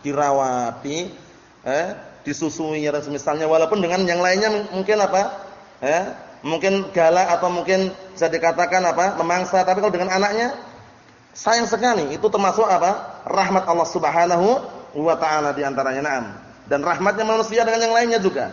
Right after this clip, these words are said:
Kita lihat sini. Ya'lamu ma baina aydihim wa ma khalfahum wa la yuhituna bihi ilma. Allah Subhanahu wa taala adalah zat yang mengetahui apa-apa yang telah lalu.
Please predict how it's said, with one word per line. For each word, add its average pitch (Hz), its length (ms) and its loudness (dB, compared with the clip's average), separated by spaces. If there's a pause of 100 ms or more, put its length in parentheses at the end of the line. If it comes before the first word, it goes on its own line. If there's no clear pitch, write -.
(120)
Kita 127 160 -2
lihat 175 180 0
sini. 190 240 2 (1700)
Ya'lamu 247 480 2
ma 240 160 4
baina 233 320 2
aydihim 226 480 2
wa 220 160 2
ma - 20 4
khalfahum 214 760 4 (320)
wa 156 160 4
la 208 160 4
yuhituna 196 480 2
bihi 180 320 2
ilma. 135 560 -2 (240)
Allah 185 160 4
Subhanahu 214 560 2
wa 247 80 2
taala 233 240 4
adalah 220 240 2
zat 226 160 4
yang 220 160 2
mengetahui 220 480 4
apa-apa 202 640 2 (100)
yang 190 160 2
telah 190 240 0
lalu. 170 560 0